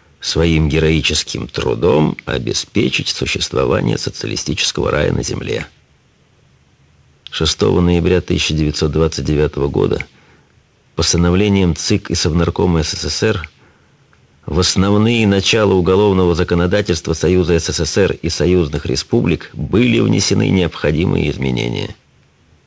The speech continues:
При О Г П У С С С Р было создано Главное управление трудовых лагерей и трудовых поселений,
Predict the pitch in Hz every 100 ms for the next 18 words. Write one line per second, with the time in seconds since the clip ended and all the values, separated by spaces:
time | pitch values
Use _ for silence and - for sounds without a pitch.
0 | _ _ _ _ - 98 - 87 87 82
1 | 90 92 92 82 - 64 71 - - 104
2 | - _ _ _ _ - 85 82 - 110
3 | 104 95 92 76 85 98 95 90 80 82
4 | 85 92 85 - 82 76 82 80 78 82
5 | 82 87 82 76 78 73 82 78 87 -
6 | 85 85 64 53